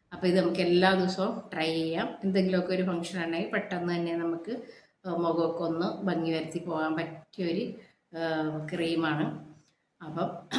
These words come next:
അതല്ല, അധികം വലിയ, ആ, ആ, സാധനങ്ങളൊന്നുമില്ല. നമുക്ക് വീട്ടിൽ തന്നെ കിട്ടുന്നതൊക്കെ, ആ, സാധനങ്ങൾ തന്നെയുള്ളൂ. പിന്നെ ഒരു സാധനം മാത്രം നമുക്കൊന്ന്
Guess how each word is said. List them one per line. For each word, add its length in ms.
അതല്ല, 320
അധികം 440
വലിയ, 320
ആ, 60
ആ, 160
സാധനങ്ങളൊന്നുമില്ല. 1000
നമുക്ക് 180
വീട്ടിൽ 340
തന്നെ 140
കിട്ടുന്നതൊക്കെ, 560
ആ, 140
സാധനങ്ങൾ 520
തന്നെയുള്ളൂ. 420
പിന്നെ 260
ഒരു 180
സാധനം 360
മാത്രം 360
നമുക്കൊന്ന് 480